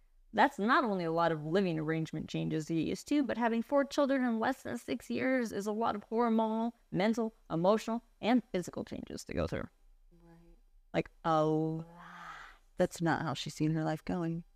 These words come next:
Speaker 1: No, it's not how she saw her life. I mean, I don't think any, I don't, not necessarily, at least not, not in this way. Like,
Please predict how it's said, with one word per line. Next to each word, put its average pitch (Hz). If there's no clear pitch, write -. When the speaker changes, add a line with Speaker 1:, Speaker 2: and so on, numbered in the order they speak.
Speaker 1:
No, 175
it's 156
not 175
how 156
she 165
saw 156
her 160
life. 143
I 196
mean, 285
I 339
don't 233
think 165
any, 170
I 180
don't, 151
not 175
necessarily, 240
at 202
least 156
not, 180
not 269
in 170
this -
way. -
Like, 117